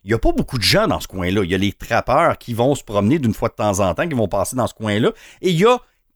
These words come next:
quelques chasseurs qui ont des cabanes où des fois, ils vont aller passer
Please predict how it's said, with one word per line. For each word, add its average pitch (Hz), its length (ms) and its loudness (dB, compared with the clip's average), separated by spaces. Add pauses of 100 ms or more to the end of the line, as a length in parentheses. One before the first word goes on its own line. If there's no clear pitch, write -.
quelques 247 640 2
chasseurs 196 800 4
qui - 100 -4
ont 143 140 2
des 143 180 2
cabanes 131 680 2
où 110 80 2
des 123 300 2
fois, 139 260 -2
ils 127 60 0
vont 113 120 2
aller 107 160 2
passer 120 540 0